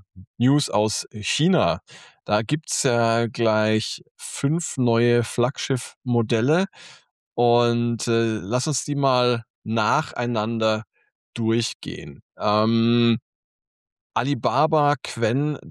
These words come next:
drei fünf wäre da zum einen zu nennen. Ähm, was fällt dir dazu ein? Was kann das,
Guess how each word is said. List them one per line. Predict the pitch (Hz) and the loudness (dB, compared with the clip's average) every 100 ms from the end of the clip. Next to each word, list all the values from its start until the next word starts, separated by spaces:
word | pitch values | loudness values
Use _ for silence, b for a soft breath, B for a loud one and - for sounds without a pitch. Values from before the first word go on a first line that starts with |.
| - | -4
drei | 117 98 107 120 | -4 0 0 2
fünf | 120 - - 135 120 104 - - - - | 0 -6 -4 0 0 -2 -6 -14 -14 -4
wäre | 107 101 104 | 0 2 2
da | 104 87 - | 2 0 -2
zum | - 95 92 | -6 -4 -4
einen | - 92 95 90 | -4 -2 0 -2
zu | 87 - | -4 -4
nennen. | 95 90 90 85 - _ - | -4 -4 -8 -12 -18 _ -4
Ähm, | 90 95 98 101 104 101 101 101 101 107 - _ _ _ _ _ | 0 2 2 2 2 2 2 0 -2 -6 -12 _ _ _ _ _
was | - 120 | -4 -4
fällt | - 127 127 | -2 -2 2
dir | 123 | 2
dazu | 110 107 92 | 2 0 -2
ein? | 98 120 156 165 151 | 0 0 2 0 0
Was | 123 - - | 0 -2 -8
kann | - 113 117 127 131 - - | -4 -2 0 0 0 -4 -2
das, | 110 110 - | -2 0 -2